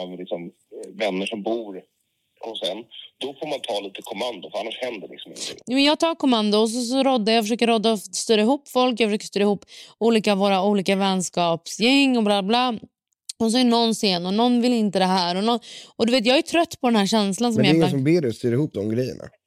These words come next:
Speaker 2: Nej, men jag vill göra det för att jag vill att folk ska känna sig inkluderade. Jag vill att det ska hända grejer och att folk inte ska känna att så här, "Ja, vi åkte och bodde hos Tully och David och det var vad det var." Utan jag vill att folk ska känna att det var så roligt. För så var det typ med våra gäster som vi hade nu i en vecka. Förra gången de var här, då styrde vi och fixade och donade och, och deras upplevelse då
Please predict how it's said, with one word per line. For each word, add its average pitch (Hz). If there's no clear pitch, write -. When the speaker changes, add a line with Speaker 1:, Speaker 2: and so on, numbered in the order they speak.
Speaker 2:
Nej, 320
men 302
jag 294
vill 269
göra 269
det 262
för 196
att 190
jag 226
vill 233
att 233
folk 208
ska -
känna 202
sig 190
inkluderade. 214
Jag 269
vill 240
att 220
det 196
ska 202
hända 202
grejer 247
och 220
att 214
folk 202
inte 185
ska 185
känna 190
att 180
så 196
här, 175
"Ja, -
vi 320
åkte 311
och 262
bodde 247
hos 226
Tully 233
och 214
David 208
och 220
det 208
var 233
vad 185
det 175
var." 190
Utan 214
jag 247
vill 254
att 240
folk 240
ska 220
känna 240
att 233
det 226
var 277
så 311
roligt. 269
För 247
så 339
var 277
det 233
typ 202
med 196
våra 190
gäster 208
som 190
vi 196
hade 190
nu 175
i 180
en 185
vecka. 208
Förra 277
gången 202
de 170
var 180
här, 175
då 208
styrde 233
vi 226
och 208
fixade 220
och 214
donade 208
och, 202
och 220
deras 226
upplevelse 240
då 214